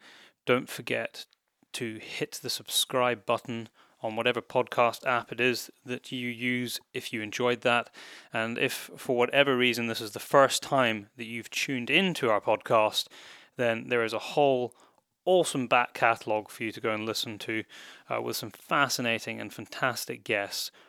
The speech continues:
from all over the world. If this story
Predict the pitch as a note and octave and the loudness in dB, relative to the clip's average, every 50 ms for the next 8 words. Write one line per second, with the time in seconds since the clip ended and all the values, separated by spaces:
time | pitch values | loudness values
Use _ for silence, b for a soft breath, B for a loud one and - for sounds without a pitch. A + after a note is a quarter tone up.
0 | b b b - - B2+ A#2+ - _ _ _ - C3+ B2+ B2+ B2 A2+ G#2 G2+ G2+ | b b b -14 -12 -12 -12 -12 _ _ _ -2 0 2 2 2 2 0 -2 -6
1 | G2 F#2+ G2+ G2 G2 G2 F#2+ - - B B B B B B B B B B B | -8 -6 -4 -4 -2 -4 -4 -8 -12 B B B B B B B B B B B
2 | B B B B _ _ _ _ _ _ _ _ - D#3+ E3+ F3 E3+ - - - | B B B B _ _ _ _ _ _ _ _ 0 2 2 2 2 -2 -12 -14
3 | - - _ C3 A#2+ C3+ D3 C#3 - - - - - D3 C#3+ C#3 B2 G#2+ G2+ G2 | -18 -20 _ -4 0 2 2 2 2 0 -2 2 2 4 4 4 4 2 0 -4
4 | G2+ - | -12 -18